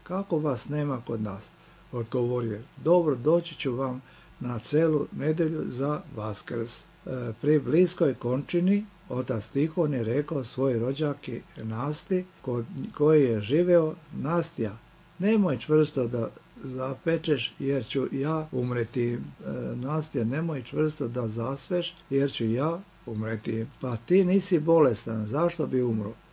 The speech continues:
Zaš-, začudila se. Kako odgovor ču-, je čula sljedeće reči: "Znaš kakav mene život čeka,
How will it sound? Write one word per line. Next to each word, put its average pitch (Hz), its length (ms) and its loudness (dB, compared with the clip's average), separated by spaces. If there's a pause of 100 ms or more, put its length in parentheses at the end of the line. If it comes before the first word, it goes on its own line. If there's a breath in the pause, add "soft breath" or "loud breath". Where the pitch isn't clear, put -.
(400)
Zaš-, 120 520 -8
začudila 123 720 -2
se. - 220 -14 (400 loud breath)
Kako 170 520 -2 (100)
odgovor 151 520 2 (100)
ču-, - 220 -4
je 123 180 -4
čula 170 440 2 (400 loud breath)
sljedeće 143 480 2 (260)
reči: 110 360 -6 (340)
"Znaš 160 400 0
kakav 117 420 -2 (280)
mene 143 360 -4 (180)
život 143 400 2 (320)
čeka, 110 380 -8